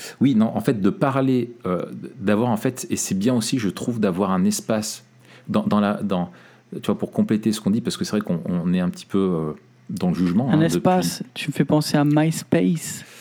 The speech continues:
Speaker 2: MySpace, c'était vrai, c'était, c'était bien trouvé. C'était le premier réseau, euh, social, là, MySpace, mon
Speaker 1: Ouais.
Speaker 2: Mon espace.
Speaker 1: Mon espace à moi, ouais. Ouais, c'est ça.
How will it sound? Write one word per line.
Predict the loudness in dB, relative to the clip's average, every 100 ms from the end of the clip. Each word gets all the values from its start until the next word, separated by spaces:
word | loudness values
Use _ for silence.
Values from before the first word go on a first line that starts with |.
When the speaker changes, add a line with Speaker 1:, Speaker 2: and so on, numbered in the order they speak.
| -20 -20 -20 -2
Speaker 2:
MySpace, | 2 2 0 -2 2 2 0 -6 -18 -20 -20 -20 -20 -4
c'était | 0 2 4
vrai, | 2 0 0
c'était, | -2 0 -2 -2 -14 -16
c'était | -6 0 0
bien | 2 2
trouvé. | 2 2 4 4 0 _ _ -20 _ _ _ _ _ -16
C'était | -12 0 2
le | 2
premier | 2 4 4 4
réseau, | 4 4 4 6
euh, | 6 4
social, | 2 2 4 4
là, | 4
MySpace, | 4 4 2 2 2 2 -4 0
mon | 2 4 4
Speaker 1:
Ouais. | 2 -4 -6 0
Speaker 2:
Mon | 4 4 4
espace. | 2 0 0 0 -2 -2
Speaker 1:
Mon | 0 0
espace | -4 -8 -4
à |
moi, | -2 -4
ouais. | -8 -8
Ouais, | -6
c'est | -6
ça. | -10